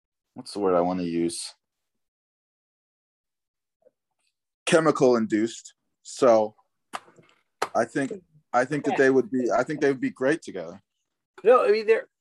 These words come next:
Speaker 2: both of them have a very warm, comforting presence.
Speaker 1: Yes.
Speaker 2: Uh,
Speaker 1: Looseness
Speaker 2: both of
Speaker 1: to them
Speaker 2: have
Speaker 1: as well.
Speaker 2: a very left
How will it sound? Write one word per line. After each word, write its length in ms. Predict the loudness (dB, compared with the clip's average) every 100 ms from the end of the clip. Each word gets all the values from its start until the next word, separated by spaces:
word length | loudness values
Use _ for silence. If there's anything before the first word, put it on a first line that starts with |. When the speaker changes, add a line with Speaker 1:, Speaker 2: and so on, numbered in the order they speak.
| _ _ _ _
Speaker 2:
both 360 | -2 4 4 4
of 120 | -4
them 100 | -4
have 160 | -6 -6
a 60 |
very 300 | -6 -4 -2
warm, 480 | -4 -2 0 0 -2
comforting 500 | -4 -4 -2 -6 -6
presence. 560 | -4 -4 -4 _ _ _ _ _ _
Speaker 1:
Yes. 320 | 0 2 0 -8 -18 _ _ _ _ _ _ -12
Speaker 2:
Uh, 280 | -6 -4 2
Speaker 1:
Looseness 400 | 2 4 2 0
Speaker 2:
both 100 | -6
of 40 | -2
Speaker 1:
to 80 | 0
them 180 | 0 -4
Speaker 2:
have 60 |
Speaker 1:
as 100 | 0
well. 260 | 2 0 -4 _ _ _ _ _
Speaker 2:
a 40 | -6
very 380 | 2 2 2
left 400 | 0 0 0 0